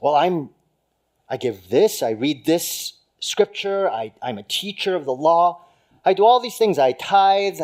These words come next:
I give to the poor, and also I'm, thankfully, I'm not as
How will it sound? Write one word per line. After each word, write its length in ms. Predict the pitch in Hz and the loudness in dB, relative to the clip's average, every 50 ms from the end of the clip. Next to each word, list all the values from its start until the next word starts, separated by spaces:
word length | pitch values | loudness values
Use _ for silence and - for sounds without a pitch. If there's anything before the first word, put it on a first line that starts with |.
| - | -8
I 120 | - 131 131 | -8 -8 -6
give 240 | 123 - 202 196 196 | 2 2 2 2 2
to 100 | - 175 | 0 -2
the 80 | 151 - | -2 -2
poor, 560 | - - 185 190 196 196 196 196 190 196 - _ _ _ - 180 | -2 -2 2 4 4 4 4 2 -2 -6 -12 _ _ _ -2 2
and 260 | 175 190 185 151 - - _ _ _ _ _ - | 2 2 2 2 -2 -6 _ _ _ _ _ 2
also 540 | 135 175 220 220 - - 156 131 123 - - | 4 4 4 4 0 -4 -4 -4 -4 -4 -2
I'm, 300 | 123 147 143 123 107 98 - _ _ _ | -4 -4 -4 -4 -8 -12 -16 _ _ _
thankfully, 560 | - 120 135 143 - _ - 104 110 104 98 - - | -8 -8 -8 -8 -12 _ -18 -16 -14 -14 -12 -10 -10
I'm 220 | 120 113 107 107 | -10 -10 -6 -4
not 260 | 113 120 131 127 - - _ _ | -2 -2 -2 -2 -6 -14 _ _
as 320 | - 101 90 - - - | -16 -14 -12 -12 -14 -14